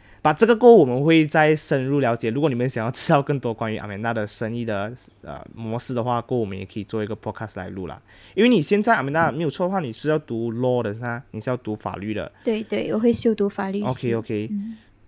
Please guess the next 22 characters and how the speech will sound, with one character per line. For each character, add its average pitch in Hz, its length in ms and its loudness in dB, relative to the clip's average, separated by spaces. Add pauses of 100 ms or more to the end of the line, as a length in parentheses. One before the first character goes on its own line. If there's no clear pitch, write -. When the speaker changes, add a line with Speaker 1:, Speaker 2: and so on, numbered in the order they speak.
(880)
Speaker 1:
所 - 160 0
以 139 380 2 (180)
你， 120 180 -8
你 123 140 -6
讲 117 160 -4
的 127 80 -4
就 147 120 -4
是 160 180 -2
你 117 180 -4
现 120 160 -8
在 131 80 -4
面 135 160 -4
对 131 180 -2
的 113 60 0
就 120 140 -6
是， 127 240 -8
呃， 80 180 -10
一 80 60 -8
些 110 220 -8
在 117 240 -6
生 107 260 -12
活 101 300 -10